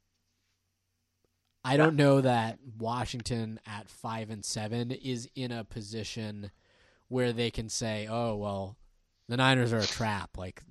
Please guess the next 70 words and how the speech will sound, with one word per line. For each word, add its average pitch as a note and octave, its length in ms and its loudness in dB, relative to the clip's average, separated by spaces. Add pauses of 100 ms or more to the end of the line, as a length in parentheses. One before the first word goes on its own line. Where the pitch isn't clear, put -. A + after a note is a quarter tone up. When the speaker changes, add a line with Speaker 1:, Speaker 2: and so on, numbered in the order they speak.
(160)
Speaker 1:
that's A2+ 220 -2
a A2+ 40 -4
game A2 220 -2
we G#2+ 100 -2
should A2 200 -4
win, G#2 400 -4
but G2 260 -6
maybe A2 340 0
they'll G#2 160 0
sneak - 280 -6
up G2+ 180 -6
on F2 140 -8
us." - 160 -12
Because A#2 400 -2 (340)
at B2 140 -6
this G#3 140 6
point, A2 260 -2
if C#3+ 80 -4
the A2+ 100 -2
Niners A#2+ 400 4
were B2 60 -4
playing F#2+ 320 -6
in G2+ 80 -12
the G#2 100 -12
N G#2 80 -10
F G#2 100 -8
C - 120 -10
East, - 260 -12
then B2 100 -4
we'll B2 100 -2
talk A2 260 -6
a - 20 -8
little G#2 180 -8
bit F#2 120 -10
about - 160 -12
the - 100 -14
N E2 80 -14
F - 60 -16
C - 120 -16
East. - 200 -14
If A#2 60 -10
the A#2 60 -2
Niners B2+ 240 2
were C3 60 2
playing B2 220 0
in A#2 80 -4
the A2+ 200 -8
N A2+ 100 -4
F G2+ 80 -6
C G2 100 -10
East, F#2+ 160 -12
they G2 80 -6
would F#2+ 120 -10
be F#2+ 80 -10
in F2 80 -14
first - 220 -14
place - 220 -14
in - 80 -18
the - 60 -16
N - 80 -20
F - 100 -20
C - 240 -16
East. - 160 -20 (560)
Speaker 2:
Easily. G2+ 420 -6
Speaker 1:
They C#3 140 4
just C#3 180 2
happen A#2 320 2
to A2 80 -4
be G2+ 400 -6
in F#2+ 300 -10